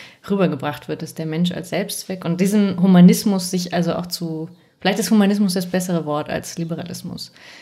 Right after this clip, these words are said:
bin ich mir nicht so ganz sicher, aber vielleicht ist das, äh, kann das eine tragende Säule sein von diesen Selbstzweck und die eigene Entwicklung,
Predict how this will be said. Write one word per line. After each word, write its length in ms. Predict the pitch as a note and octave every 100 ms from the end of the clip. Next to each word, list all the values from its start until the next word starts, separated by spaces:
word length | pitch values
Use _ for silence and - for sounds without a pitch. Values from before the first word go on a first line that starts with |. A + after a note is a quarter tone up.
| - _
bin 140 | F3 E3
ich 80 |
mir 120 | F3 E3
nicht 180 | E3+
so 80 | E3
ganz 200 | D#3 E3
sicher, 320 | F3 F3 D3
aber 180 | F3 F3
vielleicht 300 | E3+ D3+ E3
ist 160 | - -
das, 320 | E3 - - - - - _ _ _ _ -
äh, 260 | - - -
kann 220 | F3+ F#3
das 180 | G3 G3+
eine 120 | F3+
tragende 420 | - D#3 D3+ D#3
Säule 320 | D#3 D#3 D#3
sein 300 | D3 A#2+ B2
von 480 | - D3+ D#2 - F3 - _ _ _ _ _ _ _ _ _ - - -
diesen 240 | F#3+ F#3
Selbstzweck 560 | E3+ E3+ F3+ - D#3+ -
und 100 | E3+
die 120 | F3
eigene 320 | - F3 F3
Entwicklung, 640 | E3 F3 E3+ - D#3 D#3